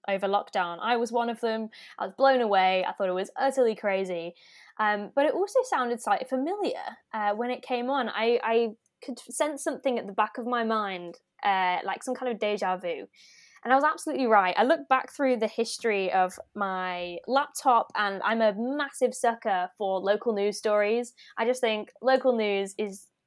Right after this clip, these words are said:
brilliant. There's some fantastic characters in there. And at the beginning of the year, I'd come across a local news story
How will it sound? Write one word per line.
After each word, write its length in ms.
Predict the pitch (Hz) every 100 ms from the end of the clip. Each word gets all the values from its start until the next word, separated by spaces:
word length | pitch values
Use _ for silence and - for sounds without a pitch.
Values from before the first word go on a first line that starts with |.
| 220
brilliant. 560 | - 277 262 247 226 208
There's 180 | 220 214
some 220 | 208 202
fantastic 600 | 202 214 - 240 233 226
characters 420 | - 196 190 - 185
in 140 | 180
there. 240 | 170 170 - - - -
And 160 | 226 226
at 60 | 208
the 60 |
beginning 340 | 247 381 480 262
of 120 | -
the 60 |
year, 380 | 175 151 131 180 -
I'd 160 | 202
come 140 | - 226
across 260 | 220 214
a 60 | 220
local 320 | 214 - 277
news 240 | 220 190
story 500 | - 190 180 170 180